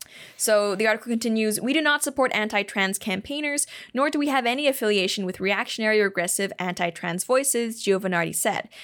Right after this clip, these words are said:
The campaign to change the dictionary's sexist definition is not only calling for the removal of derogatory terms and synonyms for woman, but also for the inclusion of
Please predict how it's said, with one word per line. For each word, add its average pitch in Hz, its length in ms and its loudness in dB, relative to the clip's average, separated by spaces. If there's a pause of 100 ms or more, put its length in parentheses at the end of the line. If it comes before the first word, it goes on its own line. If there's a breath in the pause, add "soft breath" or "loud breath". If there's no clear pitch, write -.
(140 loud breath)
The 214 80 -6
campaign 214 520 0
to 196 100 -4
change 196 320 -4
the 190 60 -4
dictionary's 185 500 0
sexist - 340 -4
definition 233 460 -2
is 202 120 -2
not 196 160 2
only 196 200 0
calling 190 320 -2
for 196 120 -6
the 190 100 -2
removal 240 480 4
of 214 120 0
derogatory 175 480 0
terms - 380 -4
and 190 180 -2
synonyms 185 400 -2
for 180 140 -2
woman, 285 320 0 (480 loud breath)
but 247 100 2
also 262 240 2
for 262 160 0
the 233 140 0
inclusion 254 460 -4
of 202 140 0